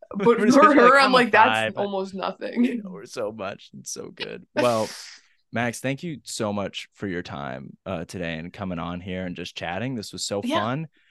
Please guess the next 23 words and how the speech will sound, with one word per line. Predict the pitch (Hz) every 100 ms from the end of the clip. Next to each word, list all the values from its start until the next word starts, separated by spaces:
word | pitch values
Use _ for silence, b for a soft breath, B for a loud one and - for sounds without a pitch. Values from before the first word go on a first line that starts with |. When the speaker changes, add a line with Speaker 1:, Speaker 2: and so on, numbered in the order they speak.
| b b -
Speaker 1:
Thanks | - 240 254
for | 240
having | 240 -
Speaker 2:
Everybody, |
Speaker 1:
me | 247
on. | 320 392 254
Speaker 2:
go | 117
to | 127
the |
Comedy | - 123 127 127
Wolf | 127 123
shows. | - 123 120 127 127 120
You |
can | 113 104
find | 123 120 120 120 117 _ b -
your | 135
Instagram, | - 120 135 127
I | 120
believe, | 127 131
is | 113 107
Max | 117 123 135 - -
underscore | 120 127 - 120
headgear. | - 127 131 123 139 139 139